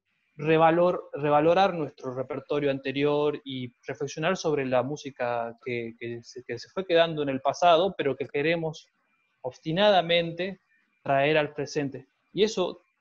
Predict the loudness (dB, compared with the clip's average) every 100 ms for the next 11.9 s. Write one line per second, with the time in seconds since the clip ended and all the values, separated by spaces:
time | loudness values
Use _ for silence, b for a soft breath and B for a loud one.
0 | _ -6 -4 -2 -4 -2 -2 0 -4 -4
1 | -8 _ _ _ -2 2 2 2 -2 -4
2 | -6 -10 _ -6 -2 0 0 0 0 -2
3 | -4 -6 4 4 4 -4 -2 -2 -4 _
4 | _ -10 -6 -2 -4 -2 -2 0 0 -2
5 | 0 0 -2 0 2 2 2 -4 -2 -2
6 | -2 -4 -8 -6 -6 -6 -6 -8 -8 -6
7 | -6 -6 -10 -6 -4 -4 -4 -2 -4 -8
8 | _ _ _ _ _ -10 -6 0 0 2
9 | 0 0 0 -2 -2 0 0 0 -2 0
10 | 2 2 0 -6 -10 _ -10 -6 -2 0
11 | 0 -2 -2 0 0 -2 -2 -2 -2